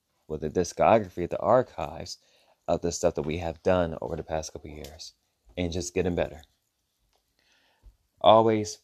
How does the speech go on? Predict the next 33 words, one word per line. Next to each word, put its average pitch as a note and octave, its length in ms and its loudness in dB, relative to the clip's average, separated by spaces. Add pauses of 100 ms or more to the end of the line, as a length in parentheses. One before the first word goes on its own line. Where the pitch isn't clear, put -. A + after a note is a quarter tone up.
(120)
progress E2+ 920 2 (960)
and F#2 140 -6
record G2 440 2
your F2+ 100 2
progress C2 760 -8 (720)
because E2+ 420 -4
that F#2 280 4
right F#2+ 220 0 (100)
there D#2+ 420 -4 (520)
will F2 100 -6
get D#2+ 200 -6
you - 80 -8
to E2 60 -10
where D#2+ 120 -2
you D2+ 60 -6
need D#2 140 -12
to D2 80 -14
get E2 240 -2
at. - 240 -6 (500)
But D#2 180 2
first F#2+ 320 4
and D#2+ 100 -8
foremost, A2+ 520 -2
always F#2+ 300 0
keep - 180 -14
God F2 260 2
first E2 280 -8
in D#2+ 60 -6
everything D#2+ 300 -6
else D#2 160 -6
that D2 160 -8
you D#2+ 80 -8
do. C#2 260 -10